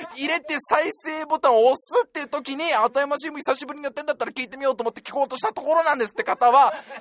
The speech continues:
ちょっと今ね、あのー、イヤホンを耳から外していただいて、そのイヤホンプレス機にかけていただきたいんだけど、まあ、あの、ネタバレとかそんな気にならない方は、ぜひちょっと解説を聞いていただきたいかなと。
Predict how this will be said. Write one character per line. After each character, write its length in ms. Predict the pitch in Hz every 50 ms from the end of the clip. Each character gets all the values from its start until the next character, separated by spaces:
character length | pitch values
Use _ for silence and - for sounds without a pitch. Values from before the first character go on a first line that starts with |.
| - 277 -
ち 80 | - 320
ょ 60 | 349
っ 100 | 359 339 - 359
と 100 | 285 269
今 300 | 254 277 277 240 220 208
ね、 220 | 220 254 269 330 _ _ _ _ _ _ - 165
あ 120 | 175 190 196
の 1300 | 196 190 190 185 185 180 180 180 180 175 175 175 175 175 170 170 170 170 165 165 165 165 165 160 160 165
ー、 40 | 175
イ 40 | 175
ヤ 140 | 165 190
ホ 140 | - 156 147
ン 100 | 139 135
を 80 | 131 127
耳 240 | 131 131 135 139 -
か 140 | - 131
ら 80 | 123 117
外 260 | - 131 123 127 127
し 80 | 123 -
て 80 | -
い 60 | 123 120
た 120 | - 123
だ 120 | 127 123
い 60 | 127 -
て、 220 | - 143 123 104 95 - - 220 226 190 _
そ 160 | - - 151
の 80 | 135 139
イ 40 | 139
ヤ 80 | 135
ホ 120 | 143 147 117
ン 60 | 113
プ 80 | - 120
レ 100 | 127 123
ス 80 | -
機 100 | - 117
に 80 | 107 110
か 140 | - 135 113
け 80 | 101
て 60 | -
い 40 | 98
た 80 | - 113
だ 100 | 107 -
き 60 | -
た 100 | - 131
い 40 | 120
ん 20 |
だ 80 | 107 101
け 80 | 98
ど、 220 | 101 143 151 196 214 202 - 214 208 - - 202 - 220 208 - 208 180 _ 180 - - _ -
ま 220 | 185 226 220 208
あ、 20 | 196
あ 60 | 190
の、 260 | 190 190 185 180 - _ -
ネ 160 | 202 202 196
タ 100 | - -
バ 120 | - 302 202
レ 100 | 208 208
と 140 | - 262 262
か 160 | - 233 -
そ 100 | - 202
ん 40 | 202
な 100 | 202 202
気 140 | 196 - 196
に 100 | 208 214
な 80 | 214
ら 140 | 226 247 254
な 100 | 247 220
い 60 | 180
方 260 | 143 143 139 - 131 127
は、 220 | 107 92 - - _ _ _ _ _ _ _ _ _
ぜ 160 | 113 117 113
ひ 220 | - 110 101 90 _ -
ち 60 | 104
ょ 20 | -
っ 40 | -
と 100 | - 87
解 240 | - - 110 101 -
説 180 | - - -
を 40 | 92
聞 160 | _ - 104
い 40 | 95
て 60 | -
い 60 | 98
た 100 | - 104
だ 80 | 107 120
き 80 | - -
た 140 | - 156
い 40 | 147
か 140 | - - 80
な 140 | 80 90 -
と。 100 | -